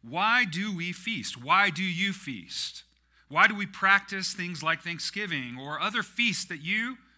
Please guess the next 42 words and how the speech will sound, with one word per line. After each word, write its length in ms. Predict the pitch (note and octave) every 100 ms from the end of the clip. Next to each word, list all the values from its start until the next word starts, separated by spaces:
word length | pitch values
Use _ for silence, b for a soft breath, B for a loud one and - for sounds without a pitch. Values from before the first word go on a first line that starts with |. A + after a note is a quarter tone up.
| b b b
and 60 | C#3
your 60 |
family 300 | C3+ D3 C#3+
celebrate? 540 | C#3 A3+ A#3+ - F#2+ A#2+
Why 100 | D3
do 80 |
you 80 | D#3+
do 200 | C3+ D3
that? 260 | G2 E2 - _ _ _ _ _ _ _ _ _ _ _ _ _ _ _ _ _ _ _ -
Like, 100 | A#2+
we 80 | C#3+
celebrate 380 | - C#3 A#2 G#2
Thanksgiving 440 | A#2 - D3 G#2+
to 40 |
be 100 | F#2
thankful. 600 | F#2 A#2 A2+ - E2 A2 B2+ _ _ _ _ _ _ _ _ _ _ _
But 120 | C#3 -
why 220 | A#2 D#3 A#3
should 240 | - E3
feasting 420 | - F3+ F#3 D3+
be 120 | B2+
a 40 | A#2+
regular 320 | B2 C3 A#2
part 260 | - B2 A2+
of 80 |
your 120 | G2 G#2+
life? 340 | F#3 A2+ F#2+
Now, 240 | C3 A#2 G#2 b b b b b b b b _
like, 100 | A#2
if 120 | A#2+
you 100 | B2+
know 180 | C#3+ F3+
anything 280 | G3 F3+ E3+
about 340 | C3+ C#3+ C#3
me 460 | A#2 A2+ A#2 D3 D#3+
and 100 | A2
my 200 | A2+ B2+
time 400 | - C3 C3 C3
here 140 | B2
at 100 | B2
this 100 | A2+
church, 840 | - - G#2 A2+ C#3+ - - -